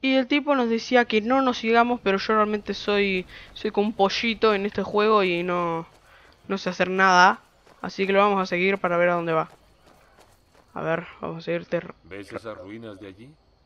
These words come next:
Speaker 1: ¿Qué?
Speaker 2: Es el túmulo
Speaker 1: Uh,
Speaker 2: de las cataratas lúgubres.
Speaker 1: qué lindo.
Speaker 2: No consigo entender cómo mi hermana es capaz de vivir a la sombra de ese lugar.
Speaker 1: Un, eh, que
Speaker 2: Supongo
Speaker 1: realmente es
Speaker 2: que hay que
Speaker 1: hermoso.
Speaker 2: acostumbrarse.
Speaker 1: Uy, es que se me romp-, el otro día... ay,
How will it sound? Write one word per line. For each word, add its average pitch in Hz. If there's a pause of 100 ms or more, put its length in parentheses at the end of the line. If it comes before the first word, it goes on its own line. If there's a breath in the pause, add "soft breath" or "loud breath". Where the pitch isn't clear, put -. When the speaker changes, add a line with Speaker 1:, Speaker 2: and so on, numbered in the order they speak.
Speaker 1:
¿Qué? 170 (220)
Speaker 2:
Es 113
el 117
túmulo 107
Speaker 1:
Uh, 302
Speaker 2:
de 110
las 82
cataratas 87
lúgubres. 87
Speaker 1:
qué 294
lindo. 240 (400)
Speaker 2:
No 107
consigo 117
entender 104
cómo 101
mi 95
hermana 90
es 82
capaz 95
de 87
vivir 80
a 82
la 71
sombra 92 (160)
de 92
ese -
lugar. - (500)
Speaker 1:
Un, 247
eh, - (240)
que 254
Speaker 2:
Supongo -
Speaker 1:
realmente 247
es 262
Speaker 2:
que -
hay 214
que 208
Speaker 1:
hermoso. 190
Speaker 2:
acostumbrarse. 95 (1500)
Speaker 1:
Uy, - (160)
es 214
que - (200)
se -
me 190
romp-, 190
el 196
otro 233
día... 226
ay, 190